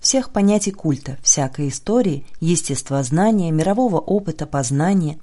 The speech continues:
политики, психологии, вне всяких книг, вне искусства. Его знание есть чистое безумие, не ведающее, что есть что-нибудь подобное.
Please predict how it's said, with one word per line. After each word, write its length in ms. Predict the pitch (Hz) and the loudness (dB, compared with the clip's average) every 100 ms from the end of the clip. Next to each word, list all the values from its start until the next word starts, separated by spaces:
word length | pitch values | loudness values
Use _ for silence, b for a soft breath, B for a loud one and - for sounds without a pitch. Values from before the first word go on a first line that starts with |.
| - | -4
политики, 540 | 135 165 196 165 160 | -2 -2 -2 -6 -6
психологии, 800 | 151 - 135 127 147 185 139 147 B B B - | -2 -2 0 -2 0 0 -2 -6 B B B 2
вне 280 | 180 262 | 6 6
всяких 460 | 262 220 214 202 - | 4 -2 -2 -4 -6
книг, 480 | - 170 160 - - b b b | -2 0 0 -2 -16 b b b
вне 320 | 143 170 208 | 0 4 4
искусства. 680 | 190 - 151 131 - 143 143 - 160 | 2 -2 -6 -6 -8 -12 -12 -10 -2
Его 260 | 165 170 | 0 2
знание 640 | 139 147 202 240 160 135 - | 0 0 2 2 0 -2 -6
есть 420 | 147 185 - - | -2 -2 -2 -6
чистое 680 | - 247 247 - 254 247 226 | -4 0 0 -2 0 0 0
безумие, 720 | 185 190 170 196 139 127 - B B B B | 0 0 2 2 2 0 -6 B B B B
не 200 | 160 147 | 2 4
ведающее, 720 | 143 151 170 190 - 220 202 | 4 4 2 -2 -2 -4 -4
что 300 | - - 202 | -8 -6 -2
есть 400 | 202 175 202 - | 0 0 -2 -6
что-нибудь 640 | - - 160 180 170 - | -10 -4 -2 -2 -4 -6
подобное. 680 | 170 165 190 127 135 - | -6 -2 0 0 -4 -8